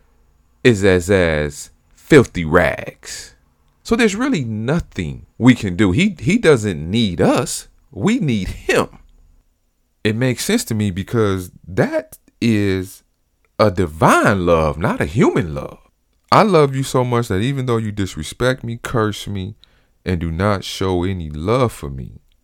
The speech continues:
I love you anyway." You know, a lot of times God would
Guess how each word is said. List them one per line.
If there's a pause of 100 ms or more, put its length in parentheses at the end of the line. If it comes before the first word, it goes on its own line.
(920)
I
love
you
anyway." (240)
You
know,
a
lot
of
times
God
would